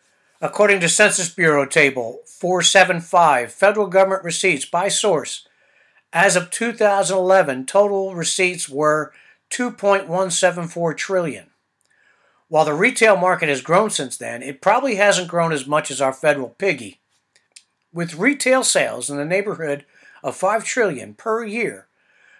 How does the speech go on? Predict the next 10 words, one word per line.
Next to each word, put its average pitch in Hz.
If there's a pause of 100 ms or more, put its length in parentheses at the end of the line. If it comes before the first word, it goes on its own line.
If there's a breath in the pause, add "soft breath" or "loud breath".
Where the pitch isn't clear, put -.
replacing 220
government 185
receipts 151 (380)
would 160
require 185
an 165
enormous 165
cut 139
in 143
spending. -